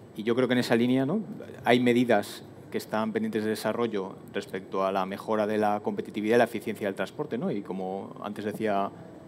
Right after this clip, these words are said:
eh, Enric, ¿no? Respecto al, a los, a los ecotracks o tubotrailer, ¿no? Con la, la terminología que queramos, ¿no? Pero al final se trata de, de transportar más, eh, con menos o, o más de manera más eficiente, ¿no? Porque al final este,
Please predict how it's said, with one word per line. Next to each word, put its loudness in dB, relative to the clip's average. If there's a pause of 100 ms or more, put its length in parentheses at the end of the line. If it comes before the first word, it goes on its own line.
eh, -4
Enric, -2
¿no? 0
Respecto -2
al, -2
a -4
los, -6
a -8
los -10
ecotracks 8
o -2
tubotrailer, 0
¿no? -4
Con -6
la, -6 (500)
la 0
terminología 0
que 0
queramos, 2
¿no? 0
Pero 2
al 0
final -2
se -6
trata 2
de, 2
de -2
transportar 0
más, 0 (440)
eh, 0
con 0
menos 2 (440)
o, -2
o 0
más 8
de 4
manera 2
más -2
eficiente, -8
¿no? -4
Porque -8
al -10
final -2
este, 0